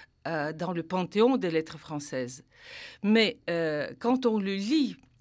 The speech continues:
et quand on, euh, rentre dans le rythme essoufflé de cette phrase magnifique qui prend des pages et des pages, qui, qui se, se tisse à travers des paperoles qu'il, euh,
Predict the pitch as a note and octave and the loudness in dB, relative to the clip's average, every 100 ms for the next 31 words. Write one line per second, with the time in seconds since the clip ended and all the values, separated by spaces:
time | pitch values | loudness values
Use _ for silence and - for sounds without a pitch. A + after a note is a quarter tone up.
0 | - F3+ - F#3 F3 - E3+ E3 D#3 C3 | -8 -6 -4 -6 -6 -4 -2 -2 -4 -6
1 | C#3 D#3 D3 C3+ C3 G#2+ - F3 A3+ C#4+ | -8 -8 -6 -6 -6 -8 -8 -4 2 2
2 | B3 - - E3 E3 D#3 D#3 D#3+ D#3 F3+ | 2 -2 -8 -6 -4 -4 -4 -4 -4 -2
3 | C4+ - D#3 E3+ E3 D#3+ E3+ - A3 B3 | -4 -4 -8 -4 -4 -4 -8 -8 0 2
4 | A3+ D#3+ D#3+ D#3 - F#3 E3+ D#3 D3 D#3 | 2 0 -6 -8 -6 -4 -2 -4 -6 -6
5 | E3 D#3+ C4+ B3+ - D#3+ - D#3+ D#3 D3 | -6 -6 -4 -4 -6 -12 -8 -6 -6 -8
6 | D3 E3+ D#3+ D#3+ D3+ E3+ A3 G#3+ F#3 D3+ | -4 -2 -2 -4 -10 -4 -2 0 -2 -8
7 | - - - - - - F#3 E3+ E3 D#3 | -16 -20 -18 -20 -18 -12 -8 -6 -8 -8
8 | D#3 E3 D#3 - - D#3 D3 D3 - - | -12 -12 -8 -8 -6 -6 -6 -6 -10 -18
9 | - - F3 D#3+ - A3+ F#3 D#3+ E3+ D#3+ | -12 -6 -6 -6 -4 -4 -2 -4 -4 -4
10 | D#3+ D#3 - F#3 - G#3 G#3 F#3+ - F3 | -4 -6 -2 -4 -2 -2 -2 -2 -6 -8
11 | E3 D3+ C#3+ | -4 -4 -4